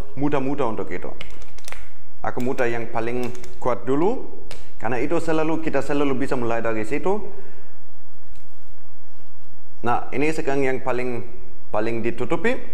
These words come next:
paling halus sebenarnya. Tapi karena kita mau yang mirip dengan V sixty, V sixty, untuk itu kita harus putar sepuluh kali. Setiap kali kita putar, ada ini. Dengar itu?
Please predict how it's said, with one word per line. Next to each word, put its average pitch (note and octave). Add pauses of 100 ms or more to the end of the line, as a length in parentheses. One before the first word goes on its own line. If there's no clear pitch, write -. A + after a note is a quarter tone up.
paling G#2+
halus C3+
sebenarnya. F3+ (480)
Tapi -
karena B2+
kita C3+
mau C3
yang A#2
mirip G#2
dengan E3
V A#2+
sixty, B3 (200)
V -
sixty, B3+
untuk D#3+
itu A2+
kita D#3
harus D3
putar C#3
sepuluh C3
kali. D3+ (400)
Setiap G3
kali E3
kita D#3+
putar, A3
ada D#3+ (400)
ini. C3+ (3250)
Dengar C#3+
itu? A3